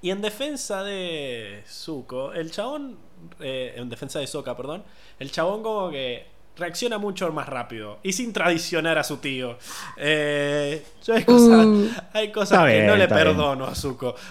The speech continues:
Speaker 1: Por eso no, no se lo pongo en el, en el tercer lugar. Entiendo por lo que pasa, está súper buena su historia, pero se manda unos pedos que vos decís, "Loco, no, no".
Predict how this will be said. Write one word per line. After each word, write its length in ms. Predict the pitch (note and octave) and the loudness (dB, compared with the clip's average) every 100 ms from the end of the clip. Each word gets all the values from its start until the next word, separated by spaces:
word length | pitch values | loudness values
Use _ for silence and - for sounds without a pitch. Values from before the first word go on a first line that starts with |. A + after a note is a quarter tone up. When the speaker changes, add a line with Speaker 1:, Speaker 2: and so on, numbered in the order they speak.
| - | -2
Speaker 1:
Por 120 | F3+ | 0
eso 200 | G#3 G#3 | 0 -2
no, 340 | G#3+ G#3+ G3 E3 - - | 0 0 0 -4 -12 -6
no 120 | G3 | -4
se 100 | F#3+ | -2
lo 160 | E3+ D#3+ | -4 -2
pongo 400 | E3 D#3+ D#3 D3 | -2 -2 -2 -4
en 60 | |
el, 260 | C#3 C3 C3 | -4 -6 -10
en 220 | C3 B2 A#2+ | -12 -10 -10
el 160 | A#2 | -10
tercer 320 | B2 A#2+ C3 B2+ | -10 -10 -10 -10
lugar. 360 | B2+ A#2 A2+ C3+ | -8 -8 -8 -10
Entiendo 840 | C3+ - D#3+ G#3 G3 D3+ C#3 C#3+ | -10 -8 -4 -4 -4 -4 -4 -6
por 120 | A#2 | -8
lo 80 | A#2 | -8
que 120 | A#2+ | -8
pasa, 600 | A#2 C3 B2 - A#2+ C3 | -6 -4 2 2 0 -4
está 220 | G#2 - A#2+ | -12 -12 -12
súper 280 | A#2 B2 | -12 -10
buena 480 | B2 D3 E3 C#3+ C3+ | -6 -4 -2 -4 -8
su 100 | - | -12
historia, 680 | G#2 - C#3 B2+ B2+ B2+ - - - - - - - | -16 -8 -6 -4 -6 -8 -12 -20 -20 -20 -20 -20 -12
pero 340 | B2 A#2 A2+ | -10 -10 -12
se 200 | - A2+ | -14 -10
manda 340 | E3 F#3 C#3+ C3+ | -8 -8 -6 -6
unos 180 | A#2 - | -8 -12
pedos 440 | B2 A2 G#2 F#2 | -12 -12 -14 -16
que 100 | A2 | -16
vos 120 | G#2+ | -16
decís, 280 | G#2 G#2+ G#2 | -16 -18 -16
"Loco, 320 | G#2+ G2 G#2 | -14 -14 -16
no, 260 | G2 F#2+ | -16 -18
no". 60 | G2+ | -20